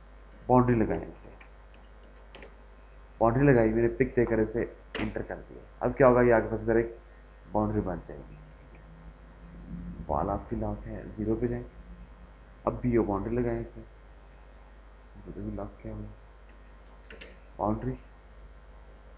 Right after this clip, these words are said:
पिक दें इसे, एंटर कर दें। अब इसे ईएक्सटी करें, इस जगह पे तकरीबन छः से चार इंच का। देखिए आपके पास ये लेंटर की हाइट आ जाएगी।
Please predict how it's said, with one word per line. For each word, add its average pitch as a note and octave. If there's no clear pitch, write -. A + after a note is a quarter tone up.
पिक B2+
दें A#2+
इसे, A2
एंटर G2+
कर E2
दें। -
अब A#2
इसे -
ईएक्सटी B2+
करें, G#2
इस A2
जगह G#2
पे G#2
तकरीबन A#2+
छः A#2
से A2+
चार F#2
इंच -
का। -
देखिए A2
आपके A2+
पास A#2+
ये A#2
लेंटर G#2+
की B2
हाइट F2
आ F2
जाएगी। -